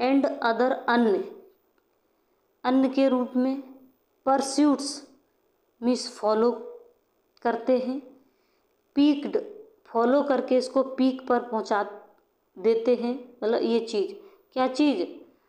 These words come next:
लिटरे-, साहित्य का center, साहित्य, दर्शन, कला, ये सभी चीज़ें इसको क्या करती हैं, उसके peak पर पहुंचाती हैं। Between the end of the Persian War,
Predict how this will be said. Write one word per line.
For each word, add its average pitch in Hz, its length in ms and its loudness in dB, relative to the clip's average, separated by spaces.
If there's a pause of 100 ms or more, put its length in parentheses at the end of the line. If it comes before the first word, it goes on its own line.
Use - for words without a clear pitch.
(180)
लिटरे-, 214 460 0
साहित्य 240 480 -2
का 226 160 0
center, 208 340 0
साहित्य, 226 840 -2
दर्शन, 220 880 0
कला, 226 500 2 (380)
ये 269 180 4
सभी 226 360 0
चीज़ें 208 360 -2
इसको 302 500 0 (520)
क्या 202 240 -4
करती 208 480 -2
हैं, 320 360 2 (340)
उसके - 260 -2
peak 262 440 0
पर 247 120 2
पहुंचाती 214 640 -2
हैं। 226 260 -4
Between 269 600 2
the 226 320 0
end 262 320 2
of 208 240 0
the 214 220 -2 (240)
Persian 226 500 -2
War, 165 240 -4